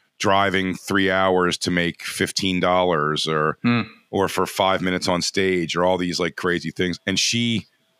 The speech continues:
Speaker 1: was getting a look at that, and she was like, "No, I don't love it like that." Like, she just had, like, the,
Speaker 2: Mm-hmm,
Speaker 1: "I don't love it
Speaker 2: mm-hmm.
Speaker 1: enough to be, like, these waking hours of no money and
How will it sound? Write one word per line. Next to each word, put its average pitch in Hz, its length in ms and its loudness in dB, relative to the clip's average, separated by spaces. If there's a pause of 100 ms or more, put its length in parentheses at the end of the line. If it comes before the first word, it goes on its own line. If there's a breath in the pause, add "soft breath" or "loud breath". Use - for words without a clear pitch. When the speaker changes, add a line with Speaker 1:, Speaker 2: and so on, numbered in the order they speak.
(360)
Speaker 1:
was 110 260 4
getting 135 240 4
a 139 60 4
look 143 160 2
at 151 80 0
that, 151 280 4
and 98 140 0
she 104 120 0
was 92 200 0
like, 87 260 0 (120)
"No, 113 180 2
I 110 140 4
don't 101 160 2
love 87 160 2
it - 100 0
like 85 200 0
that." 87 260 0 (240)
Like, 104 120 0
she 113 120 2
just 117 120 4
had, 101 140 4
like, - 140 2
the, 104 60 4
Speaker 2:
Mm-hmm, 101 60 4
Speaker 1:
"I 104 40 4
don't 104 140 2
love 95 160 4
it 95 40 2
Speaker 2:
mm-hmm. 92 120 4
Speaker 1:
enough 107 160 2
to 98 100 0
be, 90 220 0
like, 85 380 0 (920)
these 85 160 -4
waking 95 400 0
hours 92 520 2
of 82 120 -2
no 90 240 2
money 87 440 0
and 78 240 -6